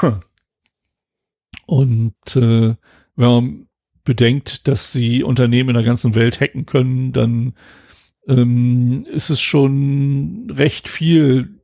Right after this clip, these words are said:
dass man so viele auch in Deutschland wieder aufgemacht bekommt. So, was haben wir denn? Wir haben einen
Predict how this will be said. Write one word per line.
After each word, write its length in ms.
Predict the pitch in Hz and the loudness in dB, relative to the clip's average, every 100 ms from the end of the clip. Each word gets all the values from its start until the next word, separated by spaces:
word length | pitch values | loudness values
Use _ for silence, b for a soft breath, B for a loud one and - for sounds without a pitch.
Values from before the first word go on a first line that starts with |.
| _ | _
dass 280 | 143 127 - | -2 -2 -2
man 460 | 135 127 131 131 131 | -2 -2 -2 -4 -6
so 160 | 127 | -4
viele 260 | 123 - 135 | -4 -2 0
auch 180 | 127 - | 0 -2
in 80 | 139 | -4
Deutschland 440 | 147 - - 117 | -4 -4 -4 -6
wieder 180 | - - | -6 -6
aufgemacht 520 | - - - - - | -6 -8 -16 -16 -18
bekommt. 520 | - - - - - _ _ B B B B B B B | -20 -18 -18 -20 -20 _ _ B B B B B B B
So, 320 | 139 139 113 | 2 2 2
was 120 | 117 | 2
haben 140 | 151 | 2
wir 100 | 143 | 2
denn? 220 | 113 113 113 | 2 0 0
Wir 100 | 127 | 0
haben 140 | 147 | 2
einen 440 | 131 131 131 131 | 0 0 0 -4